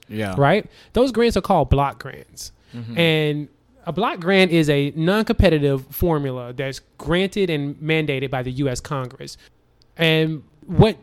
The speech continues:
Speaker 2: the Trump administration has done is, over a course of three years, they've sliced the amount of money that's annually allocated or annually given to that particular grant.
Speaker 1: Now, let's hit on that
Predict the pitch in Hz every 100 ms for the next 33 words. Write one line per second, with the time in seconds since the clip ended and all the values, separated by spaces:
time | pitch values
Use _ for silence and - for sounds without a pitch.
0 | - 160 170 - 202 180 165 165 156 147
1 | 135 123 147 185 196 156 156 156 147 143
2 | 139 - 185 190 175 156 - 196 190 135
3 | - 160 170 135 131 233 151 131 131 143
4 | - - - 135 160 180 170 - _ -
5 | - - 156 170 294 151 - - 175 139
6 | 151 143 143 143 - 165 175 160 165 240
7 | 175 151 143 - - - _ _ - 185
8 | 208 190 175 175 165 220 160 147 135 143
9 | 139 135 - 190 202 175 156 131 156 247
10 | 143 127 131 - - _ _ - - 185
11 | 165 160 160 - 147 156 151 139 156 294
12 | - _ _ _ 139 151 147 135 - 131
13 | 165 - 196 180 165 110 92